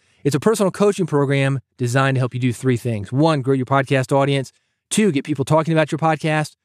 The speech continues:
Three, make more money with your podcast. And as I mentioned, there is a great community around it. You're gonna instantly be connected to great podcasters that are working just as hard as you are. Don't do this alone.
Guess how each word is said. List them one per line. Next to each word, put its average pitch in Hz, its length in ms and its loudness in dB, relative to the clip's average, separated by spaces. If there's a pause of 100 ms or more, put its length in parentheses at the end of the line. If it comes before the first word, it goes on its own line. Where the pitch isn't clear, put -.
(120)
Three, 175 520 -2 (380)
make 123 300 0
more 135 160 2
money 131 260 2
with 117 140 -4
your 117 100 -6
podcast. - 640 -8
And 147 160 2
as 160 280 2
I 160 140 2
mentioned, 139 420 -2
there 147 200 2
is 131 120 0
a 127 80 -2
great 135 300 -2
community 139 340 2
around 135 240 2
it. 131 80 -4
You're 123 80 -10
gonna 131 180 -2
instantly 147 500 0
be 131 100 -2
connected 131 420 0
to 120 160 0
great 151 460 -2
podcasters 139 640 -2
that 127 100 -2
are 127 40 0
working 123 300 0
just 131 260 0
as 127 100 -6
hard 131 180 2
as 117 80 -4
you 143 180 2
are. 151 240 0 (320)
Don't 247 220 0
do 254 100 2
this 240 160 -2
alone. 180 380 0